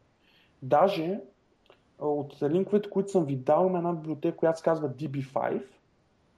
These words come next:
която ти позволява в един P-лист, това е json на Apple,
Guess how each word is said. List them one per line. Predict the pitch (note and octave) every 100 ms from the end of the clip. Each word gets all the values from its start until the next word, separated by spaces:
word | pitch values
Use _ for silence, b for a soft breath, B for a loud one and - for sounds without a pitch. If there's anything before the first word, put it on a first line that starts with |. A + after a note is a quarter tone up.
| _
която | - D3 D#3 E3+ F#3 G3 G3 F#3+ F3+
ти | - -
позволява | D#3+ C#3 D3 D#3 E3+ F3+
в | E3 D3+ D#3 D#3
един | C#3 D#3
P-лист, | C#3 E3+ C3+ D#3+ - - _
това | - C#3+ D3
е |
json | C3 C#3 C#3 C#3+
на | C3
Apple, | B2 A#2 A2+ A2+ A3+